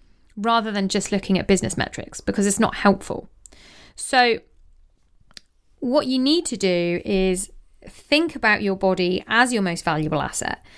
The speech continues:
and understand that if you gain control of that, that everything else follows. And a lot of people lose sight of that, and a lot of people see the two as separate. That's why they fall down, and that's why we don't have success. That's why I've got a lot of unhappy people who are overweight, who are not con-,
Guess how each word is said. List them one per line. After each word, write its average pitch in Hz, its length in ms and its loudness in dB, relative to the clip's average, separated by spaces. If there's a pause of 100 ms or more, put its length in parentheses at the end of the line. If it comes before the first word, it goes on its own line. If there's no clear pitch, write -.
(180)
and 208 120 0
understand 247 640 2
that - 160 -4
if 220 200 -4
you 208 80 -6
gain 233 280 2
control 233 480 -2
of - 120 -6
that, - 280 -8 (600)
that 196 100 -2
everything 208 380 0
else 180 180 -4
follows. - 460 -2 (1120)
And 208 200 -2
a 208 120 2
lot 277 180 4
of 262 80 -8
people 247 260 -2
lose 208 220 2
sight 180 300 -2
of - 80 -6
that, - 160 0
and 190 100 -4
a 196 60 2
lot 226 160 2
of 247 100 -6
people 214 300 -2
see 208 240 2
the 185 80 -2
two 185 180 0
as 175 80 -4
separate. - 560 0
That's 190 300 4
why 208 280 2
they 220 140 -2
fall 220 220 -4
down, 175 200 0
and 175 80 -2
that's - 200 -6
why 185 220 4
we 180 60 -2
don't 180 180 0
have 180 120 -2
success. - 500 -2 (200)
That's - 160 -10
why 254 140 4
I've 262 100 -2
got - 160 0
a 220 40 0
lot 220 240 0
of 254 120 2
unhappy 247 480 -2
people - 600 0 (360)
who 208 160 -2
are 214 80 2
overweight, 214 540 0
who 202 100 0
are 196 60 2
not 202 200 0
con-, 196 160 -2